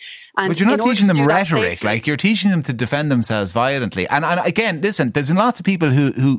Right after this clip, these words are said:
Speaker 2: who think that's what we should be doing. I wanna, we can, we can go down that road in just a moment. But the idea that that's non-lethal training,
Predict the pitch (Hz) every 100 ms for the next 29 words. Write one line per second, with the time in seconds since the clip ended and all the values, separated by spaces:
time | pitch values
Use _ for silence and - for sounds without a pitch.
0 | 120 131 151 147 139 - 139 127 120 151
1 | 131 117 139 147 104 107 143 165 - -
2 | _ 160 160 165 170 151 151 160 143 170
3 | 233 196 156 156 139 123 127 123 135 143
4 | 98 - - - 147 151 160 160 185 233
5 | 214 147 - _ 151 143 - - - 143
6 | - 147 147 143 127 120 147 - 113 92
7 | 120 123 110 76 -